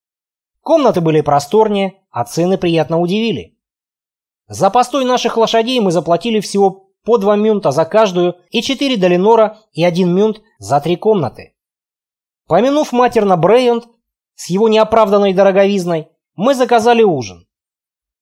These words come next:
Хозяин, плешивый толстяк с внешностью пирата из романов Сабатини, долго расспрашивал о наших вкусах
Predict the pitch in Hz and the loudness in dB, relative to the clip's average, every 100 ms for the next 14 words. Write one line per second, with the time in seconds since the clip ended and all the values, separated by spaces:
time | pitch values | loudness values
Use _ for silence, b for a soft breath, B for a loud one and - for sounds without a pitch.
0 | _ _ _ _ - 202 233 269 262 233 | _ _ _ _ -2 -2 0 -2 -2 -8
1 | _ _ - 226 - 254 226 214 208 - | _ _ -4 -4 -2 -2 0 0 0 0
2 | 220 - 170 220 - 196 - 190 202 202 | -2 -2 -2 -2 -2 -6 -6 -2 2 2
3 | 190 170 165 180 196 190 180 - 175 185 | 0 -2 -2 0 0 0 -2 -4 -2 -2
4 | 185 190 170 - _ _ _ _ 110 214 | -2 -6 -6 -10 _ _ _ _ -2 0
5 | 285 277 269 - 247 226 165 151 156 180 | 2 2 0 2 0 2 0 2 2 0
6 | 160 147 - - 240 226 - _ | 0 -4 -10 -10 -4 -4 -6 _